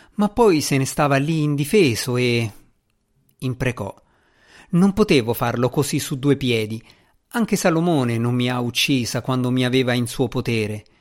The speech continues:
Avrebbe dovuto, e invece si è trattenuto. Proprio come lui, anch'io ho commesso un errore.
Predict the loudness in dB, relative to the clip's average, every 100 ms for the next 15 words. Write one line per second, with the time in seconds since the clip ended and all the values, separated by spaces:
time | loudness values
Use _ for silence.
0 | _ _ _ _ _ -6 -2 0 0 2
1 | 2 0 -2 -10 -12 _ -20 -12 -2 0
2 | 2 4 2 2 0 0 -4 0 0 0
3 | -6 -10 -12 -16 _ _ _ _ -2 0
4 | 0 0 -2 0 0 0 0 -6 _ _
5 | _ _ -4 -2 0 2 2 2 2 2
6 | 2 0 -2 0 0 0 -4 -8 -10 -14